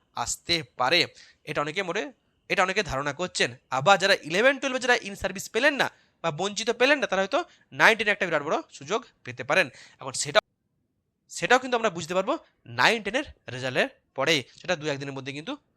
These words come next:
প্রকাশিত হয়ে যাবে। আবার সবথেকে খারাপ কাদের সাথে হলো? ফ্রেশার্সদের সঙ্গে একটা বিরাট বড় চিটিং হলো, স্ক্যাম হলো। আর সবথেকে খারাপ হলো কারা? দু হাজার ষোলো সালে সেই বঞ্চিত যোগ্য, যারা দীর্ঘদিন আন্দোলন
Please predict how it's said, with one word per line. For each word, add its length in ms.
প্রকাশিত 360
হয়ে 180
যাবে। 180
আবার 400
সবথেকে 340
খারাপ 260
কাদের 200
সাথে 160
হলো? 120
ফ্রেশার্সদের 400
সঙ্গে 160
একটা 160
বিরাট 200
বড় 80
চিটিং 280
হলো, 100
স্ক্যাম 260
হলো। 100
আর 60
সবথেকে 440
খারাপ 220
হলো 160
কারা? 160
দু 120
হাজার 220
ষোলো 200
সালে 180
সেই 120
বঞ্চিত 360
যোগ্য, 160
যারা 180
দীর্ঘদিন 300
আন্দোলন 380